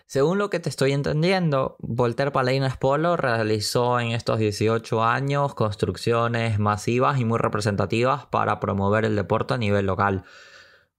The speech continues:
Podemos notar que su desempeño fue quizás comparado a lo que está pasando hoy en día con Roberto Ibáñez, en la que hay una remodelación adecuada de las pistas de atletismo, hay una nueva incorporación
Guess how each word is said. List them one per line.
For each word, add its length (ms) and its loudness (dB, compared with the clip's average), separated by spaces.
Podemos 380 2
notar 640 0
que 300 0
su 240 -2
desempeño 1160 0
fue 920 0
quizás 280 -2
comparado 460 0
a 60 -2
lo 100 -4
que 80 -8
está 220 -4
pasando 640 0
hoy 240 2
en 140 -2
día 340 0
con 240 -2
Roberto 340 0
Ibáñez, 480 -2
en 180 0
la 140 0
que 180 0
hay 220 2
una 240 0
remodelación 1000 0
adecuada 800 2
de 120 0
las 180 -4
pistas 400 -2
de 60 2
atletismo, 680 0
hay 180 0
una 200 0
nueva 260 0
incorporación 880 0